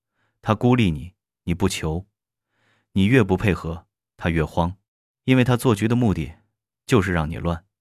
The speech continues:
你不乱，他就输了。然后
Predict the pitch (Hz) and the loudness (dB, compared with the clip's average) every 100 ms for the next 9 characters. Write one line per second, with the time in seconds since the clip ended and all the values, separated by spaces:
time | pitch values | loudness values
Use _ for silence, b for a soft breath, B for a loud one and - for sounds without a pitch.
0 | _ _ _ _ - 95 82 110 113 85 | _ _ _ _ -4 -2 2 2 2 0
1 | _ _ _ - 85 80 90 82 _ _ | _ _ _ -4 -4 -2 -4 -6 _ _
2 | _ _ _ 90 87 98 80 - | _ _ _ -4 0 0 -2 -6